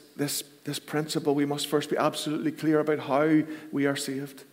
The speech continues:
how we are saved from sin and from death and from the punishment that our sins deserve. You see, Paul writes in Ephesians chapter two, "For it is by grace you have been saved, through faith, and this is not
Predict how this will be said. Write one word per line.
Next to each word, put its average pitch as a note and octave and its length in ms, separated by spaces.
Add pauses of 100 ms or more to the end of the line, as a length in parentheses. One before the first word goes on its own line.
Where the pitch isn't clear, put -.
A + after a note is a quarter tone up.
(800)
how E3 160
we D#3+ 160
are D3+ 80
saved D#3 380
from D#3 180
sin D#3+ 400
and D3 100
from C#3+ 160
death D#3 380
and D#3 100
from D3+ 120
the D#3 60
punishment D#3 540 (220)
that D#3 100
our D3 100
sins D#3 360
deserve. D#3+ 600 (1500)
You D3 60
see, F3 140
Paul E3 220
writes D3+ 220
in D#3+ 60
Ephesians D3 440
chapter D#3 340
two, D3+ 260 (400)
"For F3 240
it E3+ 80
is E3 140
by E3 160
grace F3 480
you F3 100
have D#3+ 240
been D#3 220
saved, - 440 (760)
through E3+ 220
faith, F#3 340
and D#3+ 180
this E3+ 200
is D#3 120
not D3+ 360